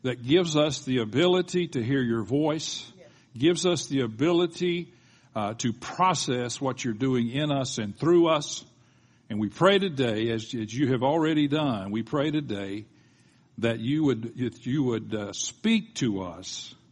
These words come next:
Speaker 1: by your Spirit. And we pray that each one of us today would have hearing ears and that we would be sensitive to your voice,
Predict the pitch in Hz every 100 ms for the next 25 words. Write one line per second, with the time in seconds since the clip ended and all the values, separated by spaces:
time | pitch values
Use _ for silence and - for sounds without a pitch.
0 | _ _ _ _ _ _ _ - 120 127
1 | 127 - - 135 139 95 90 _ _ _
2 | _ _ 120 113 127 135 165 175 143 143
3 | 220 - 180 220 233 147 107 104 101 113
4 | - 113 107 110 113 113 113 113 _ _
5 | - 110 110 127 120 - 139 131 120 117
6 | 131 127 117 104 - - - _ _ _
7 | _ _ 110 107 117 127 156 135 120 120
8 | 113 - 180 196 - 117 95 95 90 -
9 | 101 104 95 113 117 92 87 - - -